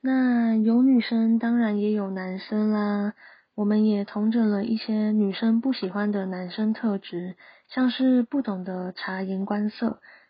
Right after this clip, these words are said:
爱争辩、不肯退让、没有礼貌、自私小气。那对我来说，我也觉得这是身为女生的我比较不能接受的男生特质。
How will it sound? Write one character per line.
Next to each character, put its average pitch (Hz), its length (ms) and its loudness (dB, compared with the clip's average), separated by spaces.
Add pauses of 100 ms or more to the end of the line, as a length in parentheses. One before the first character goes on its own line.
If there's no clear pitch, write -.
(120)
爱 269 160 0
争 226 260 2
辩、 226 380 2
不 226 100 -4
肯 185 260 -6
退 202 260 -4
让、 214 240 -2 (340)
没 220 100 -2
有 220 160 4
礼 214 260 2
貌、 208 320 -2 (280)
自 254 240 0
私 226 320 0
小 - 280 -8
气。 - 300 -8 (400)
那 302 240 0
对 302 160 2
我 214 160 2
来 185 220 -6
说， 214 340 -2
我 214 160 2
也 226 180 4
觉 196 180 -8
得 196 240 -6
这 226 160 -4
是 220 240 -2
身 214 240 -2
为 202 120 2
女 196 180 2
生 202 260 -4
的 196 160 -2
我 196 280 -8 (260)
比 202 120 -8
较 220 180 2
不 233 160 0
能 196 240 2
接 196 160 -6
受 214 220 -4
的 196 160 -6
男 180 240 -8
生 202 220 -6
特 208 260 -2
质。 226 400 -4